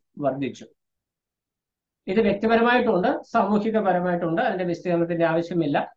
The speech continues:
ഇനി ക്രിസ്തുവിലുള്ള ജീവിതം എന്നുള്ള വിഷയമാണ് ആറാം അധ്യായം മുതൽ മുമ്പോട്ടുള്ള വിഷയം.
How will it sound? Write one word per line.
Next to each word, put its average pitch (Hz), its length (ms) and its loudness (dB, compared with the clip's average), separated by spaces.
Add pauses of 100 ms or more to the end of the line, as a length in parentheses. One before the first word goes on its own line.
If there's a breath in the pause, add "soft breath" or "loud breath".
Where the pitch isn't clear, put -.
(120)
ഇനി 247 140 0
ക്രിസ്തുവിലുള്ള 247 580 0
ജീവിതം 208 240 2
എന്നുള്ള 208 200 0
വിഷയമാണ് 180 720 0
ആറാം 170 340 2
അധ്യായം 165 300 -2
മുതൽ 156 200 -4
മുമ്പോട്ടുള്ള 151 480 0
വിഷയം. 151 460 -4